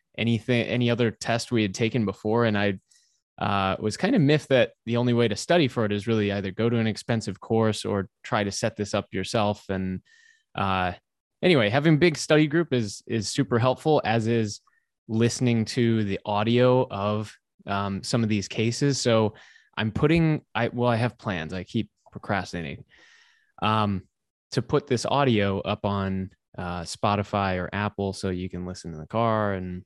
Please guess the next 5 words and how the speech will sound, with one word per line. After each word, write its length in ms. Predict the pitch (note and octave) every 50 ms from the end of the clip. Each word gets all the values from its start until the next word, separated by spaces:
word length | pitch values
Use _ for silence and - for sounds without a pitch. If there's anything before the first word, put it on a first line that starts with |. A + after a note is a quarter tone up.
| _ _ _
you 80 | G2 G2
know, 160 | F#2 F2 E2+
whatever 340 | E2 F2+ F#2 F2 F2 E2+ D#2
else. 300 | D#2 D#2 D#2+ - - - _ _ - - - - - - - - - - - _ _ _ _ -
Um, 460 | G2 G#2+ G#2+ G#2 G#2 G2+ F#2+ F#2